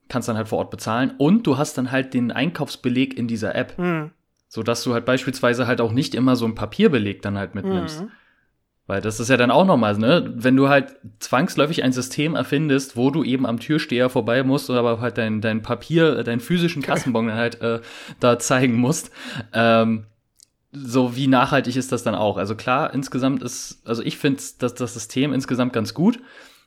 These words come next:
Speaker 1: weil, ähm, also je nachdem, ob du jetzt halt Brötchen hast oder so, das ist natürlich dann nochmal ein bisschen, äh, umständlicher, wenn du da, äh, jedes Brötchen einzeln irgendwie da raussuchen musst.
Speaker 2: Mhm.
Speaker 1: Ähm, aber wenn du halt wirklich nicht viel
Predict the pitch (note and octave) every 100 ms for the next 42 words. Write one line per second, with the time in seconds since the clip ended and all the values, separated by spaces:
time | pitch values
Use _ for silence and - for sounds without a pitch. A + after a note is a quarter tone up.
0 | - G2 F#2+ G2 C3+ F#3 A3+ - _ _
1 | _ - A#2 A#2 A#2 G#2+ G#2+ A#2 A#2+ G2+
2 | G#2+ A2+ G#2 G#2 F2 G2 A#2 - G2 F#2+
3 | - F#2 F#2+ G2+ A#2+ G#2+ G#2+ G#2+ G#2+ G2+
4 | G2+ G2+ A2 G#2+ G2+ C3 A2 A2 G2+ G#2
5 | - A#2 C3+ - C3 C3 C3 B2+ A2+ A2
6 | G#2+ G#2 G2+ - G2 G#2+ G#2 G#2 G#2+ G#2
7 | A#2 G#2+ C3 G#2+ F#2+ B2+ C3 G#2+ G#2+ G#2+
8 | G#2 G2 F#2 F2+ G2 B2 - G2 G2+ G2
9 | A#2+ E3 E3 D3+ D3 - - - - G3
10 | F#2+ F#2+ F#2 - _ _ _ - - G#2
11 | G#2 G#2+ C3 C3 B2+ C3 C3 C3 B2+ -
12 | B2+ A2+